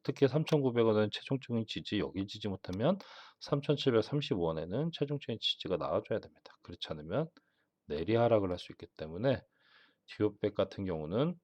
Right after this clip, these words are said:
어, 특히 매물이 별로 없어서 한번 투매가 나오면 빠르게 밑으로 미끄러질 수 있기 때문에 그 흐름 보시면서 일단 듀오백 기준가 사천이백구십 원 잡고,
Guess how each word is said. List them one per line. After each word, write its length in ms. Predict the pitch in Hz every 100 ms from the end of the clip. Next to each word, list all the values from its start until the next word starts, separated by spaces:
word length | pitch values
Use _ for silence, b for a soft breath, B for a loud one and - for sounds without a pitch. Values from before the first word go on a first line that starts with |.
| _ -
어, 360 | 78 76 78 - - -
특히 300 | 139 - 139
매물이 400 | 85 101 135 139
별로 240 | - 107
없어서 560 | - - 85 101 113 80 _ _ _ _ _ _ _ - _ - -
한번 520 | 117 120 117 113 110
투매가 420 | - 147 143 135
나오면 340 | 92 82 82 82
빠르게 520 | 123 156 170 151 117 - B B B
밑으로 300 | - 95 98
미끄러질 400 | 78 80 - 104
수 140 | 90 80
있기 160 | - 85
때문에 320 | - 82 -
그 240 | - 95 85
흐름 500 | - 120 90 87 131 _ _
보시면서 720 | 90 - 87 76 95 110 - B B B B B
일단 280 | 107 104 113
듀오백 520 | - 98 - 104 104
기준가 380 | - 95 95 95
사천이백구십 1000 | - - - 107 92 87 - 95 90 90
원 120 | 90
잡고, 580 | - - - 123 170 196